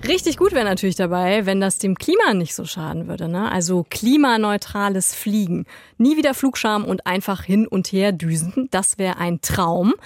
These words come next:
Deutschlandfunk Nova-Reporterin Sophie Stiegler hat sich damit näher beschäftigt und ich habe sie gefragt, Sophie, wie könnte denn so ein klimaneutrales Flugzeug in Zukunft aussehen?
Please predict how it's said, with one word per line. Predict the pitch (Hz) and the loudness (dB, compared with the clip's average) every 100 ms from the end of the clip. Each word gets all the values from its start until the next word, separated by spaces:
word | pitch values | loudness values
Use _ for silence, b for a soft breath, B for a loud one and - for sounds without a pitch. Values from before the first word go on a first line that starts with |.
| B B B - | B B B -2
Deutschlandfunk | 214 208 196 196 | 0 2 2 2
Nova-Reporterin | 190 208 190 - 180 185 | 2 2 0 -2 -2 -2
Sophie | 175 175 180 | -2 -4 -6
Stiegler | - 190 190 175 | -6 -6 -2 -2
hat | 180 | -2
sich | - | -6
damit | 160 175 175 | -6 -4 -2
näher | 190 202 226 180 | 2 4 4 2
beschäftigt | 165 170 165 160 202 190 | -2 -4 -6 -6 -8 -6
und | 175 | -8
ich | - | -6
habe | 175 | -8
sie | 175 | -6
gefragt, | 175 170 175 B B B B | -6 -6 -8 B B B B
Sophie, | - 196 180 190 185 | -4 0 0 0 -4
wie | 175 220 285 _ | 0 0 0 _
könnte | - 247 330 349 | -4 0 0 2
denn | 247 240 | 2 2
so | 220 | 2
ein | 220 214 | 2 0
klimaneutrales | - 233 320 349 294 269 262 - 233 226 - | -2 0 2 4 2 2 0 -2 0 0 -2
Flugzeug | - 233 - 170 165 | -6 -8 -4 -2 -2
in | 180 | -4
Zukunft | - 233 226 202 - | -4 -6 -4 -4 -4
aussehen? | 165 160 - 131 127 | -6 -6 -6 -8 -10